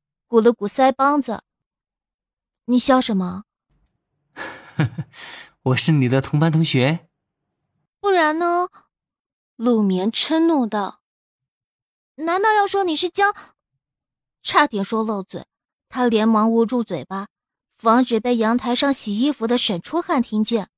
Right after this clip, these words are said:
Speaker 1: 女孩手掌挡住了下半张脸，只露出一双圆溜溜的眼眸，像刚出洞的小仓鼠，怯怯的，怕被人逮住。她平时总是优雅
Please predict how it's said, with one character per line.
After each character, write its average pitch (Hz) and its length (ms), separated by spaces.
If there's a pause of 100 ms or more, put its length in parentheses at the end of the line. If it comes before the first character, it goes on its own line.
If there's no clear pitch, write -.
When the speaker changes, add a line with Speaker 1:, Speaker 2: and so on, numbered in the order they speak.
(960)
Speaker 1:
女 220 160
孩 240 280
手 262 260
掌 214 220
挡 180 240
住 220 120
了 202 100
下 240 180
半 226 200
张 254 200
脸， 247 220 (640)
只 208 140
露 226 200
出 226 160
一 233 160
双 226 260
圆 208 220
溜 302 140
溜 330 140
的 302 100
眼 185 200
眸， 165 300 (520)
像 320 260
刚 339 180
出 349 180
洞 349 220
的 247 80
小 160 180
仓 302 260
鼠， - 260 (480)
怯 - 320
怯 196 220
的， 160 200 (420)
怕 320 120
被 311 180
人 240 160
逮 175 340
住。 247 260 (1300)
她 247 180
平 220 300
时 233 200
总 180 220
是 196 140
优 214 240
雅 180 180